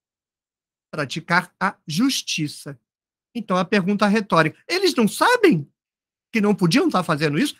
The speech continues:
sabem, é uma condenação. Claro que sabem. Então, segundo ponto positivo na avaliação, manteve a pergunta retórica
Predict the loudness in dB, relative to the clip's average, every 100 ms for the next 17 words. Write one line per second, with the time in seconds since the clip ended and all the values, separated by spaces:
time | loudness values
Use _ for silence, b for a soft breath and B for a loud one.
0 | _ -6 2 6 6 6 4 -2 -4 -8
1 | -6 -8 -6 -6 -8 -10 -12 -4 0 0
2 | -2 -6 -8 -8 -10 -20 _ _ _ _
3 | _ _ _ _ _ -2 2 2 2 _
4 | _ _ _ _ _ -6 -4 2 4 4
5 | 4 0 -2 -4 -2 -2 -2 -4 -2 -4
6 | -4 -2 -2 -2 -2 -6 -4 -4 -2 -4
7 | -2 0 0 0 0 0 -2 -4 -4 -2
8 | 0 0 -2 -6